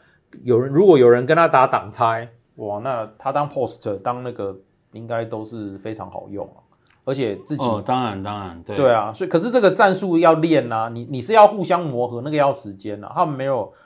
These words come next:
Speaker 1: 如果没有真的去练过这些战术的话，即使这些战术他以前都，都知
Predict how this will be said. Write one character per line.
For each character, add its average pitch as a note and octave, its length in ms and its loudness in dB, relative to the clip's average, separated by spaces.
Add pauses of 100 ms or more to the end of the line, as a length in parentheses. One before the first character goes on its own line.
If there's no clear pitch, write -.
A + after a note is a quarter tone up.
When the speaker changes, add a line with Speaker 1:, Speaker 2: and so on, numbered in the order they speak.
(120)
Speaker 1:
如 D3 140 -2
果 D3+ 100 0
没 B2+ 140 -2
有 C#3 100 2
真 C#3 180 0
的 C#3 120 0
去 B2 440 -6 (480)
练 D3+ 280 2
过 C#3+ 180 2
这 C3 120 -4
些 B2+ 640 0
战 A#2+ 280 2
术 G#2+ 300 -10
的 G2 100 -8
话， G2 460 -4
即 D3 160 -6
使 D3+ 140 -12
这 C#3+ 160 -4
些 C#3+ 160 -4
战 C#3 180 -2
术 C3 140 -6
他 B2 140 2
以 A2 40 -6
前 F#2+ 180 -12
都， A2 320 -6
都 B2 180 -2
知 A#2+ 180 -16